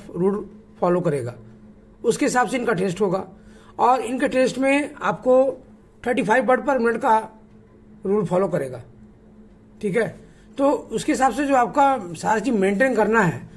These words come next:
वो बहुत ही इंपॉर्टेंट है। इसमें नॉर्मल जो टाइपिंग टेस्ट होगा वो कोई हाई लेवल का नहीं है, पर इनका जो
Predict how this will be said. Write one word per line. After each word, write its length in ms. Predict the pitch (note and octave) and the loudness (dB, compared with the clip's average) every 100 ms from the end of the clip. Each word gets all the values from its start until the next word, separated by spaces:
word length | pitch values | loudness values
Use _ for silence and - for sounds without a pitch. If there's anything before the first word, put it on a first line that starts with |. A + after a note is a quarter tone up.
| - | -6
वो 140 | A3+ B3 | -2 0
बहुत 340 | F3+ G3 G#3+ | 2 2 4
ही 80 | C#4+ | 2
इंपॉर्टेंट 480 | C4 G3 G#3+ B3+ F#3+ | 2 2 2 2 2
है। 280 | C#3 A#2 - - - - - G#3 | -2 -6 -16 -20 -20 -20 -14 -8
इसमें 520 | F#3 C#4+ D4 D4+ C4 | -2 2 4 4 2
नॉर्मल 420 | G3 G#3 A3+ C#4 | 4 4 4 2
जो 80 | C#4+ | 2
टाइपिंग 340 | B3+ A#3 C4 | 0 0 0
टेस्ट 240 | B3+ A#3+ A3 | 2 2 2
होगा 320 | G3 D3 A#2 - - - - | 0 -2 -6 -16 -20 -16 -2
वो 220 | B3 C4+ | 2 2
कोई 440 | - B3+ C4+ - - - - - - - - - - - - - | 2 2 2 -2 -10 -20 -20 -20 -20 -20 -20 -20 -20 -20 -20 -4
हाई 200 | F3 A#3+ | 0 2
लेवल 260 | C4+ C#4 C4+ | 2 2 2
का 200 | C#4+ C#4 | 2 4
नहीं 280 | C4+ C#4+ G#3 | 4 6 4
है, 120 | C#3+ - | 0 -2
पर 140 | B3+ D4 | 0 2
इनका 340 | A3+ A3+ C#4+ | 0 0 0
जो 160 | C#4 | 4